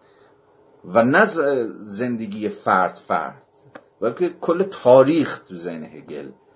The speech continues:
چنینه. کل تاریخ داره هر، با هر گامی که برمی‌داره به اون سطح آشکارگی یا به تعبیر بهتر به اون سطح فعلیت خودش میرسه. همچنان که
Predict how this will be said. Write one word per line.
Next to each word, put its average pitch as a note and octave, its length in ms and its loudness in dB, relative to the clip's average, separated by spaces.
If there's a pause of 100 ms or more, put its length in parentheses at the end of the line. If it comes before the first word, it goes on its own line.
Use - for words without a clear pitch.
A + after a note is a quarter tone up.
(160)
چنینه. - 500 -12 (240)
کل C3 240 2
تاریخ A#2+ 800 2
داره E2+ 340 -6 (480)
هر، F#2 380 -2 (260)
با F2 100 -2
هر F#2 220 -2
گامی G2+ 520 0
که F2+ 120 -8
برمی‌داره D#2+ 960 -8 (460)
به F2 140 -4
اون F2 240 -6
سطح - 600 -6
آشکارگی D#2+ 1000 -6
یا G2 160 -2
به E2 80 -6
تعبیر D#2 380 -16
بهتر D#2 360 -8
به F#2+ 80 -10
اون F2+ 120 -8
سطح G#2+ 440 -10
فعلیت F#2 640 -8
خودش F2+ 440 -12 (320)
میرسه. E2 420 -10
همچنان F2 400 -10
که F#2+ 240 -4